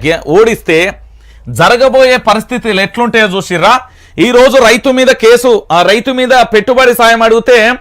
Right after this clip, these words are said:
కేసు పెట్టిన పరిస్థితి, ఆడబిడ్డను జుట్టు పట్టుకొని ఈడ్చుకెళ్లిన పరిస్థితి, దానితో పాటు కొన్ని,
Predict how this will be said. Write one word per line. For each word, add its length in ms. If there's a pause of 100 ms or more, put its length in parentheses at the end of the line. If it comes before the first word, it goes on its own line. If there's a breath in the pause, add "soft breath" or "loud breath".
(420)
కేసు 240
పెట్టిన 300
పరిస్థితి, 540 (340 soft breath)
ఆడబిడ్డను 640
జుట్టు 280
పట్టుకొని 680
ఈడ్చుకెళ్లిన 500
పరిస్థితి, 580 (360 soft breath)
దానితో 480
పాటు 240
కొన్ని, 400